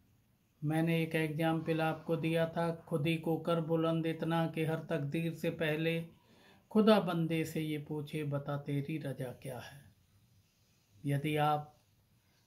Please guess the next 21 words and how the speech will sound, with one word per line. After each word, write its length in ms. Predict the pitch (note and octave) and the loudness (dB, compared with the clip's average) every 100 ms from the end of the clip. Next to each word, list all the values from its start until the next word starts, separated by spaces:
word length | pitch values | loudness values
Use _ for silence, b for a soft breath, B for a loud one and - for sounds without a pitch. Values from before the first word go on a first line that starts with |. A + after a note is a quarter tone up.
| - | -14
सब 340 | - A#3+ A#3 | 4 4 6
कुछ 180 | C4 - | 0 0
सही 380 | - A3+ G#3 B3+ | 2 6 8 8
सही 340 | B3 G3+ G3 | 6 4 4
करते 460 | G3 D#3 C#3+ D#3 D3 | 2 -2 0 0 0
हैं, 420 | D3+ F3 G3 - _ _ _ - - _ _ _ _ _ - | 0 -4 -8 -18 _ _ _ -20 -20 _ _ _ _ _ -2
कोई 120 | D#3+ | 2
नेगेटिव 800 | E3 E3 E3+ E3 E3+ E3 E3+ - _ _ _ _ _ _ D#3 | 2 2 0 -2 0 -2 -2 -8 _ _ _ _ _ _ 0
वर्क 380 | E3 G3+ G3 | 4 4 4
नहीं 340 | D#3+ C3 C3 C3+ | 0 0 -2 -4
करते, 540 | C#3+ C3+ D#3+ E3 E3 - - | -4 -2 0 0 -2 -8 -4
सब 200 | F3 - | -4 -4
कुछ 160 | D#3 | -8
पॉजिटिव 640 | - F3 E3+ F#3 F3+ D#3 | -2 0 2 0 0 -4
करते 360 | C#3+ C3+ C3 C#3 | -2 -4 -4 -6
हैं, 420 | C3+ C#3+ D#3+ - - - _ _ _ _ _ _ _ _ _ _ - | -4 -4 -6 -10 -20 -20 _ _ _ _ _ _ _ _ _ _ -4
तो 80 | C#3+ | 0
ये 160 | C#3+ | 0
धर्म, 520 | A#2+ A2 D3+ F3 F3 F3 - - _ _ - | 0 0 2 2 -2 -10 -18 -20 _ _ -6
ये 80 | C#3 | -4
प्रकृति, 920 | - D3 D3 D#3 - F3+ F3 F3 | -2 -2 -2 -2 -2 -2 -2 -6